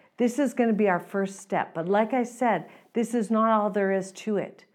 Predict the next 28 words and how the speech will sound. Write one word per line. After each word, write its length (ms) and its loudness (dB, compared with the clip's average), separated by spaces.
It 120 0
is 200 0
just 260 -6
the 80 -10
first 360 -8
step. 340 -8
So 160 -2
begin 640 0
bringing 360 2
those 160 -2
thoughts 340 -6
captive 720 -2
by 140 0
journaling 680 -2
about 360 -4
them, 220 -12
especially 1000 -4
when 180 0
you 100 2
find 440 0
yourself 520 -2
getting 280 -2
into 260 -6
a 40 -6
pattern 500 -6
of 180 -6
worry, 640 0
anxiety, 920 -4